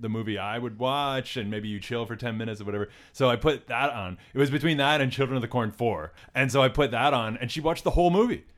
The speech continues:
'Cause I intr-, I was like, "Oh, Ottawa, uh, Ottawa." And I think I intrigued her. And so she waited for the Ottawa scenes. And then she waited a bit longer, a bit longer. And she ended up watching the whole,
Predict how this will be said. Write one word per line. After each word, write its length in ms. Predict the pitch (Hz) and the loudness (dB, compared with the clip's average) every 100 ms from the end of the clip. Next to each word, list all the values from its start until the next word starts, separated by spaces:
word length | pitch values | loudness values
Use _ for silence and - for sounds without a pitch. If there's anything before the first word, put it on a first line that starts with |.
| - | -8
'Cause 200 | - 151 | -2 2
I 100 | 151 | 2
intr-, 300 | 147 147 - 160 | 0 -2 0 0
I 60 | |
was 140 | 165 160 | 2 2
like, 160 | 156 | 2
"Oh, 80 | 127 | 2
Ottawa, 600 | 151 131 180 170 139 143 143 | 4 6 6 6 6 4 0
uh, 280 | 120 156 147 | 0 2 4
Ottawa." 280 | 131 165 135 | 4 6 6
And 100 | 127 | 4
I 20 | |
think 180 | 131 147 | 2 2
I 40 | |
intrigued 480 | 143 131 - 117 - | 2 2 -2 -4 -4
her. 220 | 160 190 | -4 -4
And 160 | 196 131 | -4 -4
so 80 | 139 | -2
she 160 | 131 | -2
waited 400 | 127 117 120 123 | -2 0 0 -2
for 100 | 127 | -2
the 60 | 120 | 0
Ottawa 240 | 110 120 | 2 2
scenes. 280 | 120 127 117 | 2 2 2
And 40 | 117 | 2
then 40 | |
she 100 | 110 | 2
waited 200 | 120 113 | 2 2
a 20 | 107 | 2
bit 140 | 113 | 0
longer, 360 | 104 107 104 107 | 0 0 0 0
a 40 | |
bit 180 | 101 104 | 0 0
longer. 220 | 107 113 | 0 0
And 100 | 101 | 0
she 160 | 117 113 | -2 -2
ended 140 | 117 | 0
up 80 | 127 | 0
watching 260 | 117 120 123 | 0 0 2
the 120 | 104 | 4
whole, 260 | 113 117 | 4 4